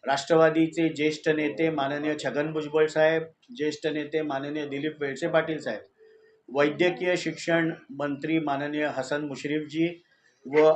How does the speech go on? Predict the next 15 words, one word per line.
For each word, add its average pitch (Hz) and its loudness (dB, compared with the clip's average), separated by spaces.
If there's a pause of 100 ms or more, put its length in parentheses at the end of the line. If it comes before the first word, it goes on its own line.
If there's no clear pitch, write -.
(120)
अन्न 156 0
व 165 4
नागरी 147 2
पुरवठा 143 -2
मंत्री 139 -6
धनंजय 135 -4
मुंडेजी 143 0
आहेत. 120 2 (360)
आणि 139 -6
त्यामुळे 156 -2
सात 170 2
जणांची 160 0
ही 156 -2
कमिटी 147 -2 (260)
भविष्यामध्ये 156 2